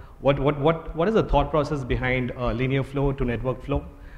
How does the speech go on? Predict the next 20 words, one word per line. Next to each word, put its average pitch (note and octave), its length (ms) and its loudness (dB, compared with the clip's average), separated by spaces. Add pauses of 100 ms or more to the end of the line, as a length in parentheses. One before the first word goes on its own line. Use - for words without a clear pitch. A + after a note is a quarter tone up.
(100)
And B2 140 -4
then C3+ 80 4
I C3+ 80 4
al-, C#3 280 2
also C#3+ 220 0
will C#3+ 140 4
talk C3+ 240 4
a D3 40 -2
little C3+ 200 -2
bit C3 160 -2
about B2+ 520 2
fundamental C#3 500 -2
to B2 120 -8
transformative B2 600 -4
shift A#2+ 340 -8 (100)
on, A#2 360 -4
uh, A#2+ 80 -10
the B2 260 -4
organization B2+ 640 0
level C3+ 300 2